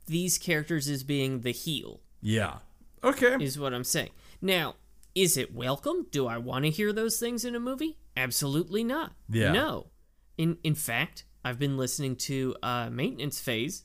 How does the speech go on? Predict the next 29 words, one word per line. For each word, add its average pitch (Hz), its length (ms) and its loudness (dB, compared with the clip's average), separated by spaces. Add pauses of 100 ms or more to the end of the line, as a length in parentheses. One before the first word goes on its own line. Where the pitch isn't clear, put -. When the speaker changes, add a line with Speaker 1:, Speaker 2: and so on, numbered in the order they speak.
(140)
Speaker 1:
another 117 300 -6
great 117 260 -4
podcast, 113 600 -6 (420)
uh, 117 240 -2
where 123 240 -2
they've 123 200 0
been 135 140 -2
talking 127 380 -2
a 120 40 -4
lot 117 400 -4
about 113 440 -4 (420)
B 123 220 0
M 113 120 0
I 135 580 2
and 113 280 -6 (120)
the 117 360 -4
obesity 135 680 -2
epidemic 131 720 -2 (460)
and, 113 520 -2 (200)
uh, 110 640 -4
and 113 180 -10
fat 131 280 -4
shaming 123 380 -2
and 120 100 -2
all 117 180 -2
of 113 80 -10
that, 135 340 0
and 135 120 -6
how 127 360 -2